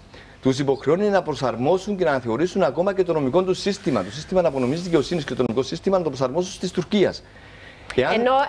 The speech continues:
Speaker 2: ε, λέτε ότι δεν θα έπρεπε να συμβαίνουν αυτά, να έχουν παγώσει όλα, γιατί αντιστοίχως θα μπορούσε να πει κάτι και για μας το ίδιο,
Speaker 1: Μα
Speaker 2: κύριε
Speaker 1: αυτά είναι
Speaker 2: Λίλικα.
Speaker 1: κινήσεις προσάρτησης. Πώς μπορούμε να ελπίζουμε ότι πάμε για λύση του Κυπριακού εντός του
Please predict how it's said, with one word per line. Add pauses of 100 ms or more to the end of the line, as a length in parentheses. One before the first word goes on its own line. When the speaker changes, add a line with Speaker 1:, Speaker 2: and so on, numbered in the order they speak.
Speaker 2:
ε,
λέτε
ότι
δεν
θα
έπρεπε
να
συμβαίνουν
αυτά,
να
έχουν
παγώσει
όλα,
γιατί
αντιστοίχως
θα
μπορούσε
να
πει
κάτι
και
για
μας
το
ίδιο,
Speaker 1:
Μα
Speaker 2:
κύριε
Speaker 1:
αυτά
είναι
Speaker 2:
Λίλικα.
Speaker 1:
κινήσεις
προσάρτησης.
Πώς
μπορούμε
να
ελπίζουμε
ότι
πάμε
για
λύση
του
Κυπριακού
εντός
του